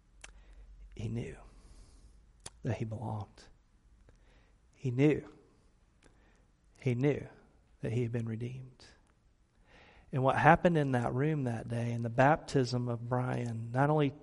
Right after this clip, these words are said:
was an outward sign of a, a visible change in his life, but it changed the life of the men in that group. Because they got for the first time what it means to, to go and to make disciples,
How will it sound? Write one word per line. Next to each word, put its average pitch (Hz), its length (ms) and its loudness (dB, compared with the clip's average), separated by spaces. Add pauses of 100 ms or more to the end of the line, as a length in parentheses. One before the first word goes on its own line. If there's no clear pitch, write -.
(160)
was 127 200 0
an 117 100 -2 (720)
outward 139 400 8
sign 131 360 2
of 123 120 2
a, 117 200 0
a 113 60 2
visible 131 380 2
change 131 540 -2
in 117 60 -2
his 107 280 -4
life, 113 580 -4 (680)
but 139 80 -6
it 131 80 -6
changed 160 300 0
the 143 60 2
life 135 280 0
of 135 80 2
the 120 80 2
men 127 260 2
in 120 100 2
that 117 160 -2
group. 123 480 -4 (920)
Because - 180 -4
they 156 100 2
got 160 380 4
for - 100 -6
the - 80 -8
first - 420 -2
time 135 400 0
what 127 140 4
it 120 80 0
means 123 540 -4
to, - 140 -4 (420)
to - 100 -2
go 156 400 4
and 131 140 4
to 113 60 0
make 151 420 2
disciples, - 920 0